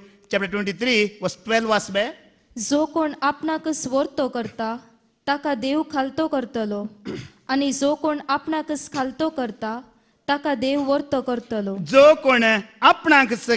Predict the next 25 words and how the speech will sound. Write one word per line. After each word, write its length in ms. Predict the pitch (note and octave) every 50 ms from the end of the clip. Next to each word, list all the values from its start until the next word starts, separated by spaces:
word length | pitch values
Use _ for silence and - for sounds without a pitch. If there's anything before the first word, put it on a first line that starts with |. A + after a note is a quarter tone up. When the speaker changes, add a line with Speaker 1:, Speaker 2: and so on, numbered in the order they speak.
| -
Speaker 1:
खालतो 360 | - A3+ C#4 C#4 - - E4
करता, 360 | D4+ C4 B3 G#3+ - A#3 G#3+ G3+
देव 200 | F#3 A#3 C4 C#4+ A#3+
ताका. 300 | D4 C#4+ A#3+ D#4+ F4+ G4 - - - - - _ _ _ _ _ _ _ _ _ _ _ _ _ _ _ _ _ _ _ _ _ _ - G3
गेल्या 200 | A#3+ C#4+ D4 C#4
त्या 360 | - C#4 C4 A#3+ A3 G#3+ A#3
हप्त्यान 260 | B3 A#3+ - D4 C#4+
हांगा 140 | C#4 C4 B3
वस्ती 260 | B3 C#4+ C#4 - C#4+
रेतीर 260 | C4 B3+ A#3 A#3+ C4 B3
जाली 260 | A#3 C#4 C#4 B3 G#3+
वय 140 | G#3+ B3 B3+
मू, 200 | A#3 B3 C#4+ F4 - - - _ _ _ _ _ _ _ _
पांच 180 | - A#3 B3+ B3+
दिसांनी 400 | B3+ A#3+ - B3 A#3 A#3+ C4+ D#4+ G#4+ - - - _ _ _
पोर 160 | - A3 A3 G3+
ब्रेस्तारा 400 | F3+ A3 A#3 A3+ - A3+ G#3 F#3+
काबार 320 | F#3+ G#3+ A3+ A#3 A3+ G#3
जाली. 200 | G3+ G#3+ G3 E3+ - - _ _ _ _ _ _ _ _
भयण 240 | - F#3 A#3+ B3+ B3+ A#3
शारण 360 | - A#3 A#3 B3 C4+ C#4 C4
हांगा 480 | A3 A#3 C4+ F4 - A3 A3+ A#3 G#3+ A3
कांतारा 380 | G#3+ A3 B3+ C4 B3 A#3 A3+
म्हणून 240 | G#3+ G#3 G#3+ G#3+ A3
आसा. 300 | A#3 A3+ - G#3+ F#3 F3+